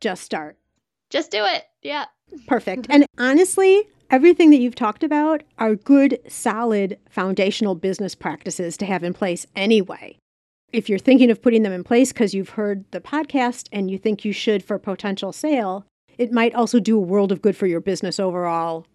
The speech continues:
Speaker 1: today when you put it in place.
Speaker 2: For sure.
Speaker 1: Wonderful. Chelsea, this has been amazing.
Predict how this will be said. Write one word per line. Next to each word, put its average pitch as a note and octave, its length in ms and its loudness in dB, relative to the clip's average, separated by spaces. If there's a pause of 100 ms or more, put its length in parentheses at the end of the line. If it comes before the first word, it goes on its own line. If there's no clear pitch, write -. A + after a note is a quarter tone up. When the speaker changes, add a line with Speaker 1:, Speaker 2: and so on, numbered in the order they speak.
(140)
Speaker 1:
today F3+ 560 -2 (300)
when G#3+ 180 -2
you F3+ 80 -4
put F#3+ 180 -4
it E3+ 120 -10
in D#3 140 -12
place. - 540 -16 (320)
Speaker 2:
For G3+ 160 -10
sure. - 400 -16 (480)
Speaker 1:
Wonderful. D4+ 500 4
Chelsea, C#4+ 380 2
this A#3+ 160 2
has A#3 120 0
been A3 300 2
amazing. G3 1200 0